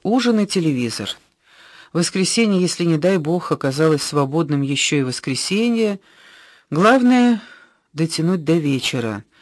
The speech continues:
не напиться раньше времени, потому что вечером приезжает мама повидаться с внучком, и можно начинать пить,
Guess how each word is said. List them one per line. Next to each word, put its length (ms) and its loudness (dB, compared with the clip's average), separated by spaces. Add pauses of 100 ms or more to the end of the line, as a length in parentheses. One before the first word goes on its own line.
(220)
не 100 2
напиться 560 0
раньше 340 0
времени, 600 -6 (340)
потому 320 -2
что 180 -6
вечером 520 0
приезжает 580 0
мама 580 2 (400)
повидаться 760 0
с 180 -6
внучком, 880 -4 (640)
и 300 2
можно 480 2
начинать 640 0
пить, 420 -6